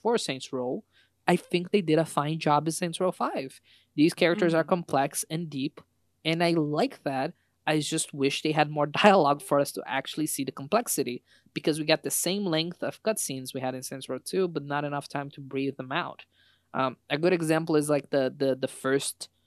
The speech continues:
Speaker 1: real mission you do in the game, uh, where
Speaker 2: Mm-hmm.
Speaker 1: you go steal a, a loan, uh, bank shop, uh, to pay for rent. And the, the thing that happens is you, you're stuck in a car with the, uh, the computer nerd,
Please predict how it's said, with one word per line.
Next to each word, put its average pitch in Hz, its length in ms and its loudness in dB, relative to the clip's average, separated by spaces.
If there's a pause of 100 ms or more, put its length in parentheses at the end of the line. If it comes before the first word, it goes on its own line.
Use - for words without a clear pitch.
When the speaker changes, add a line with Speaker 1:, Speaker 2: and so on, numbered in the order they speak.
(300)
Speaker 1:
real 139 400 4
mission 131 460 -4
you 151 120 -4
do 151 160 0
in 151 60 -4
the 156 100 -2
game, 175 360 -4 (460)
uh, 131 220 4
where 135 220 4
Speaker 2:
Mm-hmm. 135 100 0
Speaker 1:
you 131 220 -4
go 131 220 0
steal 131 420 0
a, 123 380 0 (960)
a 139 80 6
loan, 135 420 0 (100)
uh, 139 200 2
bank 143 480 -2 (140)
shop, 196 420 -2 (600)
uh, 139 140 -6
to 139 140 0
pay 151 180 2
for 127 160 0
rent. 165 400 -4 (840)
And 170 520 4 (280)
the, 165 680 -4
the 156 80 6
thing 214 180 0
that 214 120 2
happens 156 360 0
is 139 160 -2
you, 139 160 -4
you're 139 200 0
stuck 185 300 2
in 180 60 -4
a 160 60 -2
car 139 360 4
with 139 200 4
the, 135 220 0
uh, 127 280 2
the 127 100 -6
computer 185 400 0
nerd, 123 300 -6